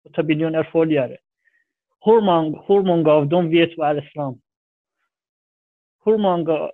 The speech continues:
hur många av dem vet att vad de följer? Och islam är stark, islam är, har makt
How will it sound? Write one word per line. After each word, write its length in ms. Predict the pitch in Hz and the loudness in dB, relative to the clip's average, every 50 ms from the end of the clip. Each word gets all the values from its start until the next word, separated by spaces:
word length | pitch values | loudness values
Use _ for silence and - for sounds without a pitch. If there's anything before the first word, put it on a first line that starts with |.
| - _ | -10 _
hur 220 | - 180 180 170 165 | -2 -2 0 0 -2
många 280 | 165 160 160 151 156 | -4 -6 -4 -2 -2
av 200 | 151 147 147 147 | 0 0 -2 -4
dem 220 | 147 160 160 160 151 | -6 -8 -8 -8 -8
vet 260 | 151 156 156 151 156 | -6 -6 -6 -6 -6
att 320 | - - 151 147 143 143 - - | -8 -8 -6 -6 -6 -8 -10 -10
vad 280 | 147 143 170 170 160 | -4 0 0 0 0
de 180 | 147 160 151 147 | 0 -4 -6 -6
följer? 480 | - - 165 175 175 156 143 123 120 - - - _ _ _ _ _ _ _ _ _ _ _ _ _ _ _ _ _ _ _ _ _ _ _ _ _ _ _ _ _ _ _ _ _ _ _ | -4 -2 -2 -2 -2 -2 -6 -8 -10 -12 -16 -20 _ _ _ _ _ _ _ _ _ _ _ _ _ _ _ _ _ _ _ _ _ _ _ _ _ _ _ _ _ _ _ _ _ _ _
Och 640 | - 160 160 160 156 156 151 151 151 151 147 147 147 _ _ _ _ - - - | -2 0 2 2 2 2 2 2 0 0 -2 -4 -8 _ _ _ _ -20 -20 -12
islam 420 | - - 185 190 202 190 180 - - - | -6 -2 -2 0 0 -2 -4 -8 -8 -6
är 300 | 160 151 151 151 147 - | -4 -2 -2 -4 -6 -8
stark, 320 | _ - 180 185 185 180 - _ | _ -2 0 0 0 -2 -6 _
islam 340 | - - - - 170 170 160 | -20 -20 -10 -8 -8 -6 -4
är, 460 | 160 156 151 151 147 143 147 143 139 - _ - 151 143 135 - _ _ _ _ _ - | -2 -2 0 0 -2 -2 -4 -8 -12 -16 _ -20 -20 -20 -20 -20 _ _ _ _ _ -2
har 200 | - 165 156 147 | 0 0 0 0
makt 420 | 143 147 160 180 196 185 - - | 0 0 0 0 0 -2 -4 -12